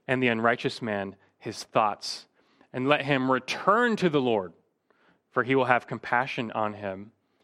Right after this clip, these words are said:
and to our God, for he will abundantly pardon." This is what all must do.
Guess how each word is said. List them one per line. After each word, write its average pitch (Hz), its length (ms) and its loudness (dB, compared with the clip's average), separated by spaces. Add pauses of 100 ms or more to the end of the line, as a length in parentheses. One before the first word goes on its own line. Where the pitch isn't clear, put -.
(180)
and 110 160 -8
to 127 200 0
our 117 140 2
God, 95 400 -2 (540)
for 110 120 -8
he 170 240 0
will 107 440 2 (160)
abundantly 120 1200 0 (180)
pardon." 104 440 -2 (1400)
This 196 160 4
is 190 100 -2
what 196 140 6
all 202 140 6
must 185 260 0
do. 208 240 4